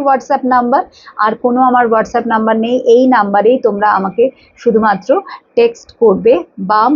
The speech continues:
ভয়েস মেসেজ, যেটা নাকি খুব ভালো হয়, তুমি যদি আমাকে ভয়েস সেন্ড করো, but প্লিজ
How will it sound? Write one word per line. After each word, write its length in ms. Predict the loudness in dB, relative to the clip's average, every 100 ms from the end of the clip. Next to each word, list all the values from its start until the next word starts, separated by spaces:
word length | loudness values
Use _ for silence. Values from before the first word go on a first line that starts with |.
| -2
ভয়েস 320 | 0 0 -2 -4
মেসেজ, 360 | -6 -2 -2 -2
যেটা 220 | -4 -4
নাকি 240 | -6 -6
খুব 220 | -6 -6
ভালো 360 | -4 -2 0 0
হয়, 220 | 2 0
তুমি 260 | -2 -2 -2
যদি 100 | 0
আমাকে 260 | -2 -2
ভয়েস 320 | -2 0 0 0
সেন্ড 220 | -2 -2 0
করো, 180 | 0
but 160 | 0 -2 -4
প্লিজ 300 | -2 0 -2